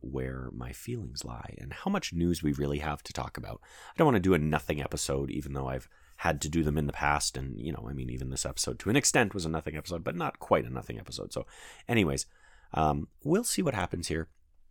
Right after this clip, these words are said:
But as I talked about, uh, this could be the last episode of One Man Watch Point for twenty twenty-three. We'll see. We'll see how the cards la-, how the cookie crumbles, how the, the cards play, how the, how the, I don't know,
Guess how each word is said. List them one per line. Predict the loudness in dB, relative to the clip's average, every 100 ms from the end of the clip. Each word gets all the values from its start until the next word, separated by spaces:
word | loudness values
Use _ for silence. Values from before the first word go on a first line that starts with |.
| -18 -16 -6
But | 2 4
as | 6 6
I | 4
talked | 2 -2 0
about, | 0 0 -2
uh, | -4 -2
this | -2 -2
could | 0 -2
be | -2 -6 -12 -20 -20 -6
the |
last | -2 -2 -4
episode | -8 -8 -10 -12 _ -6
of | -6 -6
One | -8 -6
Man | -8 -10
Watch | -10 -12
Point | -14 -16 -20 -20
for | -8 -6
twenty | -4 -6
twenty-three. | -6 -10 -12 -16 _ _ _
We'll | -2 0
see. | -2 -6 -12
We'll | -10
see | -8 -6 -6
how | -6 -10
the | -10
cards | -14 -16 -12 -12 -12 _ _ _ _ _ _ _
la-, | -6 -4 -4 -6
how | -6
the | -6
cookie | -6 -6 -6
crumbles, | -8 -8 -8 -8 -8
how | -10
the, | -12 -12
the | -12 -12
cards | -8 -8 -8
play, | -10 -12 -14 -14 -16
how | -10 -10
the, | -8 -12 -14 _ _ _ _ _ -20 -20
how | -12 -10
the, | -10 -14 _ _ _ _ _ _ _ _ _ -4
I |
don't | -4 -4
know, | -10